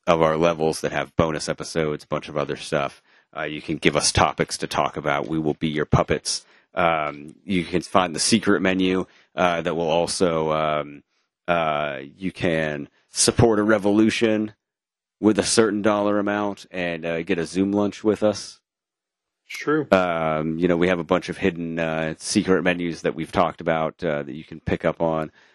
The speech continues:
Speaker 1: Um, and, uh, you can get a bunch of bonus stuff. Or, but as little as one dollar gets you, uh, a sweet coaster and, uh,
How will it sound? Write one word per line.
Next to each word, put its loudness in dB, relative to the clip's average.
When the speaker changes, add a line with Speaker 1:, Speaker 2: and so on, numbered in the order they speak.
Speaker 1:
Um, -4
and, 0
uh, 4
you 0
can -6
get 4
a -4
bunch 0
of -10
bonus 2
stuff. 0
Or, 4
but 2
as -4
little 2
as -4
one -2
dollar -2
gets -4
you, 0
uh, -4
a -8
sweet -6
coaster -2
and, -4
uh, -8